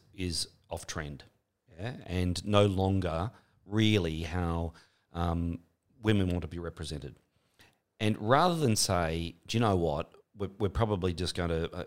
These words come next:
well, we'll milk this for as long as we can, but eventually this, this product item, this brand is gonna die," which, which would have been one of the decisions that they could have made. Rather than do that, they completely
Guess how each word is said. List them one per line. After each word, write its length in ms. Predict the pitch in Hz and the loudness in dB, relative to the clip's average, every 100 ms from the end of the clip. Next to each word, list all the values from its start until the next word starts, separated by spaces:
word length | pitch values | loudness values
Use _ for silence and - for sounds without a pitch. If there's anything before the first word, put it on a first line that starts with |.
| - | -10
well, 240 | 90 73 | -6 -6
we'll 180 | 82 104 | 0 4
milk 460 | 104 104 113 - - | 6 6 6 2 -10
this 480 | 82 85 113 - - _ _ _ | -8 -6 -4 -4 -6 _ _ _
for 100 | 95 | -6
as 120 | 92 | -2
long 160 | 92 90 | 0 -2
as 100 | 80 | -4
we 80 | 80 | -8
can, 360 | - 80 80 | -6 -4 -4
but 120 | 78 | -4
eventually 400 | 80 85 78 85 | -6 -6 -6 -8
this, 300 | 78 80 - - | -6 -8 -8 -14
this 140 | 90 82 | -14 -12
product 400 | - 87 80 - | -6 -6 -6 -8
item, 320 | 85 85 82 80 | -8 -6 -6 -6
this 120 | 76 | -6
brand 300 | 85 80 78 | -6 -6 -8
is 80 | 71 | -10
gonna 220 | 73 71 | -12 -8
die," 420 | 82 65 76 151 - - _ _ _ _ | -6 -6 -10 -14 -16 -20 _ _ _ _
which, 160 | 135 - - - | -6 -6 -8 -10
which 220 | 156 - | -2 0
would 160 | 104 180 | 2 4
have 80 | 160 | 6
been 200 | 135 120 | 8 8
one 100 | 117 | 6
of 140 | 101 | 6
the 80 | 98 | 2
decisions 420 | 98 110 92 87 | 2 -2 0 0
that 100 | 92 | -2
they 100 | 82 | -4
could 160 | - 87 | -2 -2
have 100 | 82 | -2
made. 340 | 80 57 - - _ - - - | -6 -8 -14 -20 _ -20 -20 -20
Rather 420 | 95 104 131 147 123 | -2 2 4 2 0
than 280 | 113 104 | 2 4
do 220 | 95 107 98 | 6 4 4
that, 200 | 87 - | 0 -4
they 140 | 85 | -6
completely 1080 | - 87 - - 120 110 - 78 73 90 120 | -4 -6 -8 -2 0 0 -4 -10 -6 -6 -8